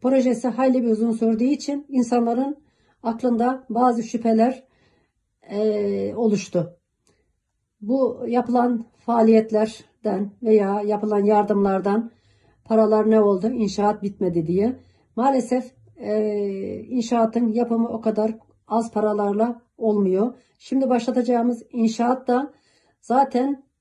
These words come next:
inşaatın bir bölümü. Sınıfların, sınıfların tarafı yapılacak önce. Mescit hala başlanamayacak çünkü çok büyük paralar istiyorlar. Elimizdeki para da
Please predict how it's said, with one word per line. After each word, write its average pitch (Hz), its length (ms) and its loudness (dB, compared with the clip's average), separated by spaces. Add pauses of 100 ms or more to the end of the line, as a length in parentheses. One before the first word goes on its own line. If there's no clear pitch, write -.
inşaatın 233 720 -2
bir 226 200 4
bölümü. 180 440 2 (120)
Sınıfların, 262 880 0
sınıfların 240 580 0
tarafı 226 320 0
yapılacak 208 520 0
önce. 208 460 0 (300)
Mescit 226 420 0
hala 233 580 0
başlanamayacak 220 840 2 (280)
çünkü 233 420 -2
çok - 260 -6
büyük 226 200 -2
paralar 214 420 0
istiyorlar. 170 600 -2 (1200)
Elimizdeki 262 520 0
para 233 240 0
da 254 160 0